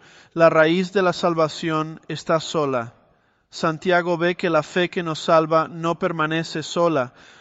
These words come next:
aunque seamos salvos solo por la fe. Después de la salvación,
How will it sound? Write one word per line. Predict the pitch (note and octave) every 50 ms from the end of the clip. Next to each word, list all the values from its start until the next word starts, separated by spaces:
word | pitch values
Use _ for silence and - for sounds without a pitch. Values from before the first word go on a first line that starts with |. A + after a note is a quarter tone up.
| - _
aunque | - D#3 D#3+ D#3 - F3 D#3
seamos | - - E3 D#3+ E3 E3 D#3 -
salvos | - - E3+ E3 E3 E3 D#3+ E3 E3 D#3+
solo | - - - - - F#3 E3 D#3+ D#3+ D3+ -
por | D#3 D3 D3
la | C#3+ C#3
fe. | - - - D3 C3+ B2+ A2+ - _ _ _ _ _ _ _ _ _ _ _ _ _ _ -
Después | C#3+ - - F3+ F3+
de | F3+ F#3+
la | F3+
salvación, | F3 - F3+ E3 D3+ D3 - - - E3+ E3 D3+ C#3 C3 B2+